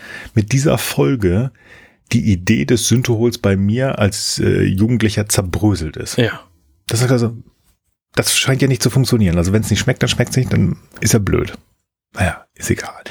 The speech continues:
Speaker 1: Ähm, Scotty ist halt speziell. Die Zungen haben sich aus dem dreiundzwanzigsten Jahrhundert, äh, zum vierundzwanzigsten Jahrhundert verändert. Die könnt-, konnten das damals besser.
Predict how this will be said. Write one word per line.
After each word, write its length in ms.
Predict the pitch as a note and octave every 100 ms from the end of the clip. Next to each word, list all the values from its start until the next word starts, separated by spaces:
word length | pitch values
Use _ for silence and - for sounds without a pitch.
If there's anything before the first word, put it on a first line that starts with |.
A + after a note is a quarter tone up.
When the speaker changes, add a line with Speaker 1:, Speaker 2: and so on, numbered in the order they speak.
| - - - - - - - - - -
Speaker 1:
Ähm, 680 | G2 F#2+ F#2+ G2 G2 F#2+ F#2 _ _ _ -
Scotty 300 | - - A2
ist 100 | F#2+ F2
halt 260 | D#2+ - _ _ _
speziell. 680 | - - - E2 D2 D2 D2
Die 160 | F#2+
Zungen 520 | - A#2+ B2 B2 A2+ F2
haben 180 | A2
sich 300 | G2+ G2 -
aus 120 | F2 -
dem 100 | F2+
dreiundzwanzigsten 560 | - F#2 F#2 D#2 -
Jahrhundert, 560 | E2 D#2+ D#2 - - -
äh, 140 | E2
zum 220 | - E2+ D#2+
vierundzwanzigsten 560 | E2+ D#2 E2+ D2+ D2+
Jahrhundert 280 | D2+ C#2+ -
verändert. 520 | - - - C#2+ -
Die 60 | -
könnt-, 400 | - D#2 - -
konnten 200 | G2+ F#2+
das 120 | F2+
damals 320 | - D#2+ D#2+ -
besser. 380 | D#2 - -